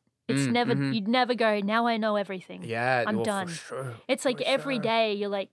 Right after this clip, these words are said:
Speaker 2: Yeah.
Speaker 1: "How do I do this? What's this?"
Speaker 2: Oh, yeah.
Speaker 1: You know, and
Speaker 2: On
Speaker 1: there's
Speaker 2: every single aspect of it, I think.
Speaker 1: everything.
Speaker 2: Yeah.
Speaker 1: Yeah, and there's so much history and there's just so much to learn and that keeps it interesting.
Speaker 2: Mm-hmm.
Speaker 1: And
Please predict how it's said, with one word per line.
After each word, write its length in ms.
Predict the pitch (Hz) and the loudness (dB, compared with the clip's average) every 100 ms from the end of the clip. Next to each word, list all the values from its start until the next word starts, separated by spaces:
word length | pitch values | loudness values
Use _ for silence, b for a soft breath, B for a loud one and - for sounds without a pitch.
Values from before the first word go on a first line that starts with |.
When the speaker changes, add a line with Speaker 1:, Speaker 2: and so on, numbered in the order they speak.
| - | -8
Speaker 2:
Yeah. 220 | 135 139 | -2 2
Speaker 1:
"How 100 | 240 | 2
do 100 | 240 | 2
I 60 | 233 | -2
do 200 | 240 233 | -4 -4
this? 260 | 233 208 240 | -4 -4 -4
What's 260 | 233 - | -4 -6
this?" 360 | - 233 202 - | -4 -4 -4 -6
Speaker 2:
Oh, 60 | - | -2
yeah. 200 | 143 - - - | -2 -2 -10 -8
Speaker 1:
You 120 | 226 | -4
know, 80 | 226 | 0
and 200 | 214 208 | 0 0
Speaker 2:
On 60 | 202 | 0
Speaker 1:
there's 320 | 156 151 - 147 | 0 -2 -6 -8
Speaker 2:
every 240 | 160 185 | -4 -6
single 420 | - 156 139 135 | -2 -2 0 0
aspect 460 | 95 113 - 160 - | 0 -2 -6 -10 -10
of 120 | 110 | -10
it, 100 | 110 | -8
I 80 | 95 | -10
think. 280 | - 95 - | -10 -8 0
Speaker 1:
everything. 600 | 269 240 247 180 196 240 | 2 2 -2 -4 -8 -6
Speaker 2:
Yeah. 200 | 233 233 | -2 0
Speaker 1:
Yeah, 220 | 240 196 | 0 0
and 100 | 220 | -2
there's 140 | 220 196 | -2 -4
so 180 | - 247 | -4 -4
much 320 | 226 - - | -4 -8 -16
history 760 | - 330 - - 269 269 247 226 | -6 -4 -4 -4 -4 -2 0 -2
and 300 | 190 180 214 - _ | -4 -6 -14 -18 _
there's 180 | 254 233 | -6 -4
just 240 | 302 269 - | -6 -8 -4
so 220 | 240 220 | -2 -2
much 240 | 214 196 | -2 -6
to 100 | - 190 | -10 -6
learn 400 | 196 196 190 185 | -4 -4 -6 -6
and 340 | 180 175 202 _ _ | -8 -12 -16 _ _
that 240 | - 226 - _ | 0 0 -2 _
keeps 320 | - 208 - | -10 -10 -8
it 100 | 196 | -10
interesting. 640 | 190 196 - - - - 202 | -10 -12 -14 -16 -16 -16 -10
Speaker 2:
Mm-hmm. 80 | 127 | -6
Speaker 1:
And 320 | 131 120 | -6 -6